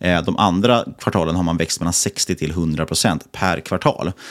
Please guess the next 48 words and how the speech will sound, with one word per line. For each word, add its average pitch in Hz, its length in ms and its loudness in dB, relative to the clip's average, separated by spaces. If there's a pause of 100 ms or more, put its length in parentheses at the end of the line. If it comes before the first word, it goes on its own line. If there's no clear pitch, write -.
Så - 100 -6
det 101 80 4
är 101 40 4
tydligt 120 420 4
att 104 120 4
saker 90 280 2
börjar 87 160 4
hända 104 320 4
med 92 160 4
resebranschen 78 600 0
i 95 40 0
Indien, 107 300 4
skulle - 140 -4
jag 95 80 0
säga. 78 160 0 (500)
Eh, 95 200 4 (100)
bruttomarginalen, 135 640 4
sagt, 113 200 2
imponerar 110 320 4
nittiotvå 104 460 2
procent 110 420 2
och - 180 -6
förlusten 120 540 4
för 110 120 2
året 95 260 2
är 98 60 2
bara 92 140 4
en 90 80 2
tredjedel 107 580 4
av 95 40 2
förra 101 300 2
årets 98 220 2
förlust. - 340 -2 (180)
Så - 120 -6
man 98 100 4
är 95 40 2
på 110 100 -2
god 113 280 4
väg 92 220 2
att - 120 0
liksom 82 260 0
resa 92 280 0
sig 76 160 2
ur 78 60 2
det 73 80 -4
här 78 160 -2 (200)
förlustträsket. - 840 -2 (920)
Eh, 110 140 4